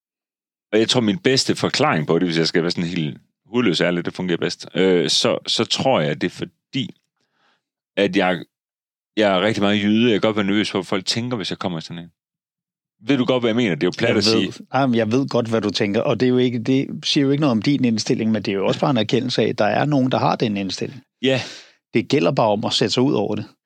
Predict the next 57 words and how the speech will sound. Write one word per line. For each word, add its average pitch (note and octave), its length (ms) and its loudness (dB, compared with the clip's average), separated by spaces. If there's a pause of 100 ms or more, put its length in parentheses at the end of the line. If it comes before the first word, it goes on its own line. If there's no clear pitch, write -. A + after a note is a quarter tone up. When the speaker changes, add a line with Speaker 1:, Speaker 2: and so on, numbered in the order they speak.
(280)
Speaker 1:
Fordi C3+ 160 2
Speaker 2:
Jeg D3+ 100 2
kan - 80 2
Speaker 1:
på - 40 2
Speaker 2:
komme D#3+ 180 2
med D3+ 80 2
et A2+ 60 2
eksempel. A2+ 300 0
Jeg C3 100 2
har D#3+ 80 2
oplevet, A#2+ 340 2
altså, A#2 300 0
når B2+ 120 -2
jeg C3+ 120 0
kører C#3+ 140 2
Speaker 1:
Ja. B2+ 40 0
Speaker 2:
rundt C3 120 0
i B2 40 2
min A#2 120 2
gamle A2 400 -2 (420)
seksoghalvfjerds G#2+ 560 0
elleve. F#2 360 -6 (120)
Speaker 1:
Ja. E2+ 40 -8 (720)
Speaker 2:
For, E3 160 2 (420)
for D#3 100 4
folk C#3+ 320 0
ikke B2+ 140 0
skal C#3 140 -2
blive A2 120 0
forvirret A2+ 400 0
derude, G2+ 220 -2
så B2+ 160 0
må A#2+ 240 0
vi A2+ 120 2
hellere B2+ 200 2
lige G#2+ 180 0
forklare, A2 380 0
at G#2+ 60 -2
min B2 220 2
nuværende B2 500 2
bilsamling A2 540 0
Speaker 1:
Ja. - 60 2
Speaker 2:
består A2+ 360 0
af A2 140 0
min A2 180 -2
R A#2 140 2
X C3+ 60 -2
syv, F3+ 240 0
som B2 140 -4
jeg G#2+ 80 -2
har F#2+ 40 -4
haft A2 180 -2
siden A2+ 140 -2
to G#2+ 160 -2
tusind G2 240 -6
og G2 60 -8
tre, C3+ 220 -2